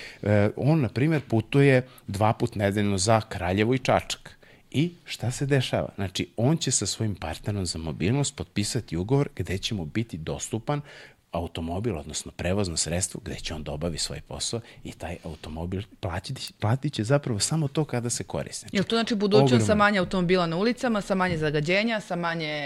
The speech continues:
Speaker 2: jel
Speaker 1: Da,
Speaker 2: te,
Speaker 1: definitivno
Speaker 2: gužve
Speaker 1: da.
Speaker 2: svuda i tako dalje? Odlično.
Speaker 1: Definitivno
Speaker 2: Ajde se
Speaker 1: da.
Speaker 2: vratimo na opštu e-mobilnost, znači da se, da, da negde pričamo, pričali smo sad i o prednostima, rekao si nam koje su prednosti. E, ono što najviše brine kada pričamo o e-mobilnosti, pogotovo o električnim vozilima,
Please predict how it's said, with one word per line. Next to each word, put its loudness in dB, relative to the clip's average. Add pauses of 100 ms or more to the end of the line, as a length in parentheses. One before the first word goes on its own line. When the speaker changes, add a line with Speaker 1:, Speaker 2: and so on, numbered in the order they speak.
(200)
Speaker 2:
jel -2
Speaker 1:
Da, -8
Speaker 2:
te, 2
Speaker 1:
definitivno 6
Speaker 2:
gužve 8
Speaker 1:
da. 6
Speaker 2:
svuda 6
i -10
tako 2
dalje? 6
Odlično. 4
Speaker 1:
Definitivno 2
Speaker 2:
Ajde 6
se 0
Speaker 1:
da. 6
Speaker 2:
vratimo 6
na 10
opštu 0 (100)
e-mobilnost, 4
znači -2
da 6
se, 2
da, 6
da 0
negde 2
pričamo, 0
pričali 4
smo -2
sad 2
i 8
o 2
prednostima, 2
rekao 2
si -6
nam -4
koje 0
su -6
prednosti. 2
E, 0 (760)
ono 0
što -2
najviše 2
brine 0
kada -2
pričamo 0
o 4
e-mobilnosti, 2
pogotovo 0
o 0
električnim -4
vozilima, -2